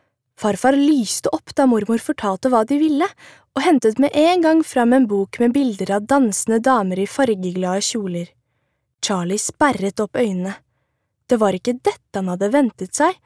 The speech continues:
men ok, hvis en dans kunne få Polly til å sovne, var han desperat nok til å prøve.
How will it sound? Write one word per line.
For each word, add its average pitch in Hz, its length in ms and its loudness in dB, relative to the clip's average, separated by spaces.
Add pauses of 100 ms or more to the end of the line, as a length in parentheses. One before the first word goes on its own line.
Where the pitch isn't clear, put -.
(480)
men 226 160 2
ok, 349 380 0 (580)
hvis 269 220 -2
en 302 100 6
dans 214 320 0
kunne 269 220 2
få 285 180 2
Polly 202 320 0
til 233 240 0
å 277 140 0
sovne, 302 340 2 (160)
var 285 160 2
han 349 160 4
desperat 220 480 0
nok 247 160 -2
til 370 160 2
å 392 80 0
prøve. 202 320 0